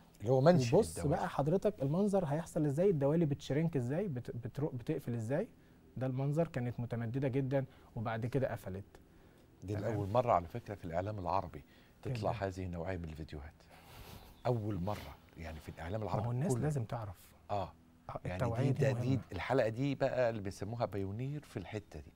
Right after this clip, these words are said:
Speaker 1: عمرنا ما اتكلمنا، ما فيش في الإعلام العربي كله
Speaker 2: آه.
Speaker 1: حد جاب سيرة الكلام ده خالص.
Speaker 2: آه.
Speaker 1: خالص.
Speaker 2: الحمد
Speaker 1: رغم
Speaker 2: لله.
Speaker 1: انتشار الحالة.
Speaker 2: بالظبط.
Speaker 1: آه.
Speaker 2: لأن هي مش بتتشخص. هي
Speaker 1: مم.
Speaker 2: دي مشكلة.
Speaker 1: مم.
Speaker 2: وكمان برضو من ضمن المشاكل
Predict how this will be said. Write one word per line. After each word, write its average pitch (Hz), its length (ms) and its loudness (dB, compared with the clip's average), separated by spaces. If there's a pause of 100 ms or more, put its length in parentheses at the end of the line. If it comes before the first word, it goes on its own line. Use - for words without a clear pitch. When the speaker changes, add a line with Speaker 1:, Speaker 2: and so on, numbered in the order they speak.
Speaker 1:
عمرنا 101 520 -2
ما 101 80 -6
اتكلمنا، 101 520 -6
ما 90 80 -6
فيش 127 180 -4
في 123 120 -2
الإعلام 98 320 -6
العربي 113 300 -6 (180)
كله 104 240 -6 (240)
Speaker 2:
آه. 139 140 -4
Speaker 1:
حد 127 220 2
جاب 104 120 -4
سيرة - 240 -6
الكلام 101 260 -4
ده 95 80 -10
خالص. - 420 -14 (100)
Speaker 2:
آه. - 100 -12 (200)
Speaker 1:
خالص. 113 340 2 (200)
Speaker 2:
الحمد 139 200 -6
Speaker 1:
رغم 135 140 8
Speaker 2:
لله. 131 80 2
Speaker 1:
انتشار 117 380 -2
الحالة. 160 360 -8 (340)
Speaker 2:
بالظبط. 131 440 0 (120)
Speaker 1:
آه. 101 160 -4 (200)
Speaker 2:
لأن 160 280 0
هي 175 200 2
مش 180 160 0
بتتشخص. - 800 -8 (800)
هي 123 120 -2
Speaker 1:
مم. 110 60 -2
Speaker 2:
دي 147 80 0
مشكلة. 165 400 -2 (180)
Speaker 1:
مم. 101 100 -8 (400)
Speaker 2:
وكمان 151 560 -2 (320)
برضو 151 380 2
من 110 220 0
ضمن 151 220 2
المشاكل 143 480 -2